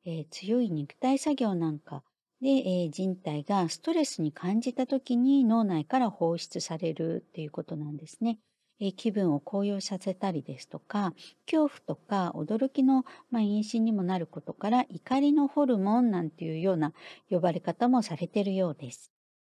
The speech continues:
なので、このノルアドレナリン、まあ、えー、特にね、緊急事態の際に外からストレスに対応しようとしてですね、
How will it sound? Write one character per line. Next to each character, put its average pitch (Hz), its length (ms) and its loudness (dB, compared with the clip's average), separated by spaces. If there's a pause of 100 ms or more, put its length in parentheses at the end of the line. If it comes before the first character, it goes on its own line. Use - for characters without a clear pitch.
(320)
な 208 80 -6
の 185 160 -2
で、 254 240 4
こ 240 140 -4
の 226 160 2
ノ 277 160 4
ル - 200 0
ア 160 60 -4
ド 220 160 -2
レ 269 120 2
ナ 254 140 2
リ 247 220 2
ン、 247 40 -4 (220)
ま 220 120 0
あ、 214 60 -4 (340)
え 190 120 0
ー、 - 40 0
特 285 240 0
に 180 120 4
ね、 165 220 0
緊 269 240 2
急 311 220 0
事 302 140 -4
態 226 200 0
の 156 140 -2
際 160 260 -6
に 247 380 4
外 220 260 -4
か 165 160 -6
ら 147 100 -6
ス - 120 -16
ト 190 100 -4
レ 165 100 -2
ス 156 200 -10
に 143 120 -4
対 233 300 2
応 277 100 4
し 254 200 -2
よ 240 140 4
う - 40 -4
と - 220 -14 (120)
し - 100 -20
て 160 100 -8
で 147 160 -14
す - 120 -8
ね、 269 180 2